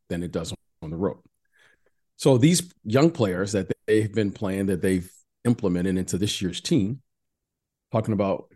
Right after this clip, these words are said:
Kuminga and DiVincenzo and Moody and, and all of these guys, Lamb and all of these guys, they play better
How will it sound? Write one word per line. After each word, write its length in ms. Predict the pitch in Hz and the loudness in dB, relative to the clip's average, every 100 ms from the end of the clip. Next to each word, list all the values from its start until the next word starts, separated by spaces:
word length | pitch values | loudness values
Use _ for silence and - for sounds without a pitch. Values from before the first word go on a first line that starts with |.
| _ - | _ -2
Kuminga 680 | 117 110 113 90 90 82 78 | 4 6 6 4 0 -2 -2
and 280 | 87 85 | -4 -2
DiVincenzo 1200 | 78 107 113 110 104 123 117 98 90 82 82 78 | 0 2 2 0 2 4 6 4 0 -2 -6 -6
and 280 | 82 80 80 | -8 -8 -6
Moody 800 | 85 113 123 110 101 95 92 90 | 0 4 6 6 4 2 2 0
and, 240 | 82 76 67 - | -2 -4 -6 -2
and 160 | 95 | -2
all 260 | 87 104 110 | 2 4 6
of 60 | |
these 240 | 101 98 90 | 4 2 2
guys, 500 | 135 135 87 78 - | 2 2 0 -2 -8
Lamb 680 | - 117 113 95 85 85 71 | -2 0 2 0 -4 -4 -2
and 120 | 98 | 0
all 160 | 101 | 2
of 60 | 98 | 0
these 180 | 85 - | -2 -2
guys, 540 | 127 117 78 80 - _ _ _ - _ _ _ | 0 2 0 -6 -10 _ _ _ -20 _ _ _
they 160 | 123 117 | 2 2
play 260 | - 131 | 4 4
better 460 | 98 143 104 80 | 6 4 4 -2